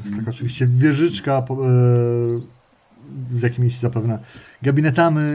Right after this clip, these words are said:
gabinetami, biurami i tak dalej, gdzie strażnicy urzędują. Mija kilk-, kilkanaście minut.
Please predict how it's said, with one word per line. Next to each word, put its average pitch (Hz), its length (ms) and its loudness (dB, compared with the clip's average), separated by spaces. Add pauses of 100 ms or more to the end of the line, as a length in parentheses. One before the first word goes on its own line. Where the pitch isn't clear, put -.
(140)
gabinetami, 139 720 0
biurami 131 380 4
i 120 60 4
tak 120 160 0
dalej, 120 320 0 (140)
gdzie 120 240 -4
strażnicy 123 520 0
urzędują. 113 680 0 (1800)
Mija 165 260 0
kilk-, 139 340 -10 (240)
kilkanaście 143 520 -4
minut. 131 260 0